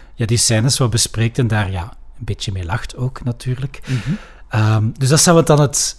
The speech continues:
Speaker 1: het minder arbeidsintensief maken in de zin van, het is gewoon eigenlijk
Speaker 2: Het is
Speaker 1: dat
Speaker 2: een,
Speaker 1: we
Speaker 2: het,
Speaker 1: een uur,
Speaker 2: ja.
Speaker 1: een uur of twee opnemen en dat is het. Dat is de podcast. En de enige voorbereiding is dan natuurlijk wel dat je tijd moet nemen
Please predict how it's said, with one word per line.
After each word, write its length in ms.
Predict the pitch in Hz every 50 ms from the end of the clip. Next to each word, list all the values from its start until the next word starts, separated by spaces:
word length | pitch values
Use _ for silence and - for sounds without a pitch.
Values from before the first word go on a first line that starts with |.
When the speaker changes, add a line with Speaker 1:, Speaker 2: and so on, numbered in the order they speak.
| -
Speaker 1:
het 200 | - 139 - -
minder 360 | 139 135 151 151 151 147 151 151
arbeidsintensief 960 | - 139 139 120 135 131 - - 131 117 - 113 110 - - 135 151 - -
maken 300 | 139 131 135 135 - 117
in 60 | 117
de 60 | 110
zin 120 | 107 127 127
van, 100 | 135 135
het 100 | - 120
is 120 | 113 -
gewoon 400 | - - 120 110 127 135 139 156
eigenlijk 560 | 143 127 117 120 117 117 117 - - - - -
Speaker 2:
Het 120 | - -
is 100 | 151 139
Speaker 1:
dat 120 | 131 131 110
Speaker 2:
een, 60 | 110
Speaker 1:
we 60 | 135
Speaker 2:
het, 80 | 139 131
Speaker 1:
een 100 | 120 117
uur, 160 | 120 131 143
Speaker 2:
ja. 160 | 170 196 202 -
Speaker 1:
een 180 | - 160 156 165
uur 200 | 185 202 214 208
of 120 | 185 -
twee 240 | - - 165 156 156
opnemen 440 | 160 160 151 156 156 151 147 147 147
en 160 | 139 131 120
dat 160 | 127 120 -
is 120 | 110 98 -
het. 180 | - - - - -
Dat 160 | - 117 113
is 80 | 113
de 100 | 107 113
podcast. 580 | 104 - 113 - - - 113 107 104 - - - - - - - - -
En 100 | - 113
de 60 | 107 -
enige 320 | 160 156 156 165 139 139
voorbereiding 480 | 117 135 151 156 147 151 147 143 139 135
is 60 | 139
dan 80 | 123 127
natuurlijk 460 | 123 120 - - 139 147 143 139 -
wel 160 | - 127 123
dat 140 | 120 113 107
je 140 | - 117 -
tijd 240 | - 117 117 117 -
moet 200 | 117 - - -
nemen 320 | 113 110 101 107 104